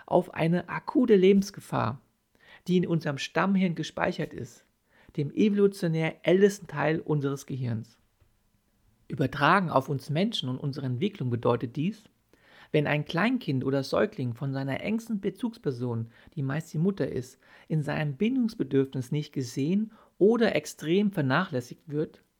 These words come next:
was schon bei den immer noch weit verbreiteten Ablegen des schreienden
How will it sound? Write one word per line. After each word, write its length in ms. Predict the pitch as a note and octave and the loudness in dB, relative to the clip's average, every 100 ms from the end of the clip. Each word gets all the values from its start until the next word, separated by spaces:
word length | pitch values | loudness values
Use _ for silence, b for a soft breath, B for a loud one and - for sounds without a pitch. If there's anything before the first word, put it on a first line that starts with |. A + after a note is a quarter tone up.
| _ _ B B - | _ _ B B 0
was 180 | F3+ | 0
schon 220 | G3 F3+ E3 | 0 0 0
bei 100 | D#3+ | 0
den 180 | D#3+ | 0
immer 240 | E3 G#3 A3+ | 0 0 2
noch 240 | E3 B2+ | 0 0
weit 220 | C#3+ G3 | 0 0
verbreiteten 560 | G3 F3+ - D#3 D3+ D#3+ | -2 -4 -2 -2 -4 -6
Ablegen 560 | - - D#3 D3 C#3+ C3 | -10 -8 -2 0 0 -2
des 180 | B2+ - | -4 -6
schreienden 580 | - C#3 E3+ F3 F3 | -6 -4 -2 -2 -4